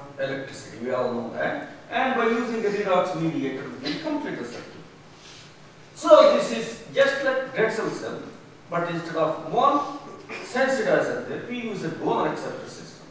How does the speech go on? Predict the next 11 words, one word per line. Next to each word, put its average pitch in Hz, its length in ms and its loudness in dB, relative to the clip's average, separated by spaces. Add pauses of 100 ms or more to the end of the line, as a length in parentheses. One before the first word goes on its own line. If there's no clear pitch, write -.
That 160 160 2
is 151 60 -2
the 156 40 -2
only 143 220 -4
difference. - 280 -8 (760)
So 269 320 8
the - 80 0
first - 340 0
system 240 400 -2 (460)
we 175 420 -4 (640)
develop - 720 6